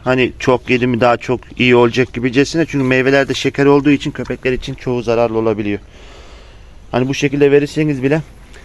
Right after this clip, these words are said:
haftada ya da on günde bir sefer. Çok fazla değil kesinlikle. Ben hep kolayına kaçtığım için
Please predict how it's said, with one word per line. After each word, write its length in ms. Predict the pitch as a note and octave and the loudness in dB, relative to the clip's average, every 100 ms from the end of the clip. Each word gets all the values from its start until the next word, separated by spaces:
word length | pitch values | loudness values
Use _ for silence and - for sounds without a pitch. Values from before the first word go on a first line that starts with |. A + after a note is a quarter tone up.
| - - | -20 -6
haftada 540 | C3+ C3+ A#2 B2+ C#3 C3+ - - | 0 0 0 -2 0 -2 -6 -2
ya 160 | B2+ B2+ | 0 2
da 40 | |
on 320 | B2 C#3 C3+ | 4 4 2
günde 360 | A#2 A#2+ B2+ A2+ | -2 0 0 -2
bir 60 | |
sefer. 400 | A#2+ A#2 - F#2+ - - - | -8 -8 -6 -6 -8 -20 -12
Çok 240 | - A2 | -6 -6
fazla 320 | - A2 G#2 G#2+ | -2 -2 -2 -4
değil 140 | G#2+ | -4
kesinlikle. 600 | - G2+ G2+ G2 - G2+ - - - - - - - - - - - - - - - - - - - - - - - - - - - - - - - - - | -6 -8 -8 -10 -10 -14 -14 -18 -18 -18 -20 -20 -20 -20 -18 -16 -16 -18 -18 -20 -20 -18 -18 -18 -20 -18 -18 -18 -18 -18 -16 -18 -18 -18 -18 -18 -18 -12 -2
Ben 140 | D#3 | 0
hep 200 | E3+ E3+ | 0 -4
kolayına 380 | - F3+ F#3 E3+ | 0 2 2 0
kaçtığım 500 | E3 E3 - F#3+ E3 | 2 0 0 -2 0
için 280 | D#3 F#3 | -4 -6